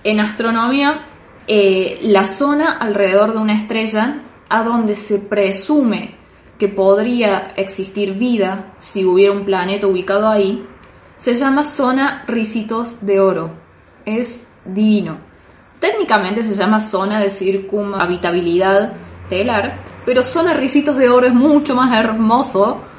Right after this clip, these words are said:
porque es la zona en donde supuestamente deberíamos poder encontrar agua líquida en la superficie del planeta. ¿Y esto qué implica? Que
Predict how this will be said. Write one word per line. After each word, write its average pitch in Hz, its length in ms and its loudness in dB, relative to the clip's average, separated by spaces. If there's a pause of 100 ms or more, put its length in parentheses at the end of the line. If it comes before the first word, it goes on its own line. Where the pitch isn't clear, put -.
porque 233 440 0
es - 300 -6
la 202 160 2
zona 262 460 -2
en 214 180 2
donde 226 460 -2
supuestamente 269 720 -2
deberíamos 233 760 2
poder 214 320 0
encontrar 220 440 0
agua 214 220 2
líquida 254 560 0
en 226 140 -4
la 226 60 -6
superficie 208 520 -4
del 202 120 -2
planeta. 185 540 -6 (160)
¿Y 208 100 -2
esto 208 180 -8
qué 233 80 -4
implica? 262 600 2 (560)
Que 123 380 -2